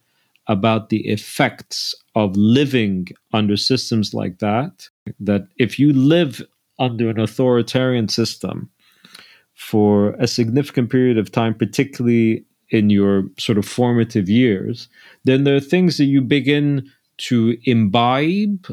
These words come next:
or recognize as just normal, which are not normal, which are completely abnormal,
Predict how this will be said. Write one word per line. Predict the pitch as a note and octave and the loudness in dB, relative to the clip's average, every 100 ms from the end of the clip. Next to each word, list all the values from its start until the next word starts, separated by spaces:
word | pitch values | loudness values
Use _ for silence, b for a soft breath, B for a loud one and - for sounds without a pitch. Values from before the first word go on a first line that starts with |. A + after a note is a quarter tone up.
| - | -10
or | - A2+ A2 A2 G#2+ G#2+ - | 0 2 4 2 2 0 -4
recognize | - G#2 B2+ C3 C3+ A2+ B2+ B2 A#2+ A2 - | -4 0 0 0 -2 0 -2 0 0 0 -2
as | A2+ G2 - | -2 -2 -2
just | A#2 - | -4 0
normal, | G#2+ A2 A#2 C#3 C#3+ E2+ - A2+ C3+ _ _ - | 2 4 4 2 0 -2 -6 -10 -10 _ _ -2
which | B2+ C#3+ | 0 2
are | |
not | D3 F3 | 2 2
normal, | A#2+ G2 E2 | 0 -2 -4
which | A2+ G#2+ | -8 -4
are | A#2 | 0
completely | A#2 C#3+ D3+ C#3 | 2 4 4 2
abnormal, | C#3+ C3+ F#2 F2 - | 0 0 -2 -8 -18